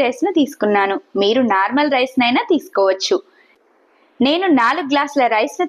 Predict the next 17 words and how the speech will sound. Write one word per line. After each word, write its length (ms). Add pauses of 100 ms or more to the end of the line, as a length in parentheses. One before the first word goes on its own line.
తీసుకున్నాను. 600 (840)
బియ్యాన్ని 560 (640)
గ్రామ్స్ 400
వైజ్గా 380
చెప్పాలంటే 580 (400)
థౌజండ్ 400
గ్రామ్స్ 340
వరకు 240 (100)
ఉంటాయి. 380 (440)
ఇలా 140 (120)
తీసుకున్న 360 (140)
రైస్ను 420 (720)
రైస్ 320 (160)
మునిగేంత 480 (100)
వరకు 240 (140)
వాటర్ని 500
పోసి 380